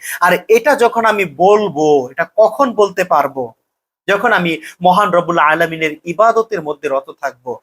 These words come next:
আমি আপনি যখন মহান রব্বুল আলামিনের সচরাচর যে ইবাদত, ফরজ ইবাদতগুলো আছে, সেই ইবাদতগুলো আমরা যদি মনোযোগ সহকারে করতে না পারি, তাহলে আমরা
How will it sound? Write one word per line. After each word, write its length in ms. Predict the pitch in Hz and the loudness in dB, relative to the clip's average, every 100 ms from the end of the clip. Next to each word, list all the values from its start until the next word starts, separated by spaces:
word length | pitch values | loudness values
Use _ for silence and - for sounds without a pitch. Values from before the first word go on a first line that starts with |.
| - - | -12 -2
আমি 240 | 175 214 | 0 2
আপনি 240 | 208 208 196 | 0 -2 -2
যখন 280 | 190 196 | 0 0
মহান 280 | 180 180 190 | 2 2 2
রব্বুল 220 | 180 180 | 2 2
আলামিনের 480 | 175 175 180 175 170 | 2 2 0 0 -2
সচরাচর 680 | - - 185 247 240 233 220 | -2 -4 -2 0 0 0 -4
যে 180 | 175 165 - | -4 -6 -6
ইবাদত, 540 | 170 180 175 175 - _ _ - | 0 0 2 0 -2 _ _ -4
ফরজ 400 | 180 175 226 180 - | 0 2 2 0 -8
ইবাদতগুলো 720 | 185 180 202 220 151 175 170 | -2 0 0 -2 -4 -2 0
আছে, 400 | 156 151 165 147 - - | 0 -2 -4 -6 -10 -8
সেই 320 | - 220 214 | 0 0 0
ইবাদতগুলো 720 | 175 165 208 240 240 185 208 190 | -4 0 2 4 0 0 0 2
আমরা 240 | 170 180 | 2 -2
যদি 180 | 175 165 | -2 -10
মনোযোগ 640 | 143 147 185 214 196 185 | -2 -2 0 0 -2 -6
সহকারে 480 | - 175 175 175 165 | -4 -4 -2 0 -2
করতে 320 | - 156 - | -4 -8 -6
না 220 | 135 151 | -2 -2
পারি, 380 | 185 233 254 269 - - | 2 2 2 -2 -10 -6
তাহলে 360 | 185 190 196 175 | -2 0 0 0
আমরা 460 | 165 175 175 160 | -2 0 2 2